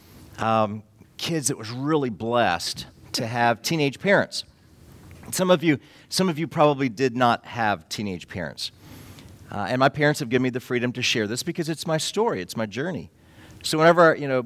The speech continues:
you know, Pastor Sidney's talking about, you know, politicians and ads on T V,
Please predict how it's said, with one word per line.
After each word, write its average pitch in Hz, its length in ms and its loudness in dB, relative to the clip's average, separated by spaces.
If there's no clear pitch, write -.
you 123 100 -6
know, 123 80 -4
Pastor 110 600 -4
Sidney's 139 280 -6
talking 127 260 0
about, 117 140 -2
you 113 80 -6
know, 110 100 -2
politicians 131 800 2
and 117 100 -6
ads 120 280 2
on 120 120 -2
T 131 160 -6
V, 120 140 -4